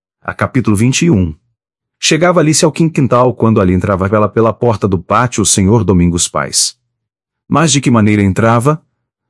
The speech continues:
Horizontalmente, em postura de natação e com um arremesso que o levou até o meio do terreiro,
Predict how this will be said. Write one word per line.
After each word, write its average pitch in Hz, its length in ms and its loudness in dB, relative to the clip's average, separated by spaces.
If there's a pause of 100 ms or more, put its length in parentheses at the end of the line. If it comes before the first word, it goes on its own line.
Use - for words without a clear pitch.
(220)
Horizontalmente, 110 1160 0
em 110 80 -2
postura 123 440 0
de 110 100 0
natação 117 680 0
e 101 60 0
com 135 180 0
um 139 80 4
arremesso 123 540 2
que - 80 -4
o 151 40 2
levou 117 340 2
até 117 160 0
o 110 60 2
meio 110 260 2
do 104 100 -2
terreiro, 98 580 -2